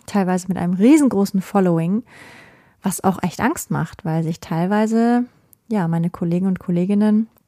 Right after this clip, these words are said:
ja, auf ihre Community auf Instagram stützen, ist bei mir natürlich auch so, aber mein Following ist noch nicht ganz so groß dort auf der Plattform. Ja, das macht Angst, dass einem so plötzlich ohne weiteres, obwohl man so eine wichtige Arbeit tut, der Nährboden weggenommen wird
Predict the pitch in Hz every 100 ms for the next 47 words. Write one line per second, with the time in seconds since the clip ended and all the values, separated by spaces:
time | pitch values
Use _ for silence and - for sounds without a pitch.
0 | _ _ _ _ - _ _ - - 190
1 | 175 - 190 190 185 175 190 180 190 202
2 | 190 180 185 - 180 - 170 - 254 269
3 | - 196 247 - - - - - - 220
4 | 202 190 185 180 - 170 - - 202 -
5 | 226 247 262 - 190 180 180 175 175 -
6 | 180 175 175 180 180 175 - - 165 196
7 | - 175 226 - 220 214 220 214 220 226
8 | - 220 240 - - - - - - -
9 | - - - _ _ _ _ _ - -
10 | - - 202 185 185 214 - 175 175 -
11 | - - - 196 - 190 190 190 - 220
12 | - 233 226 208 214 190 190 202 196 190
13 | 185 185 190 185 190 214 214 - 208 180
14 | 185 190 - 196 190 - - 175 175 175
15 | 208 175 170 165 170 - 165 165 165 175
16 | 214 -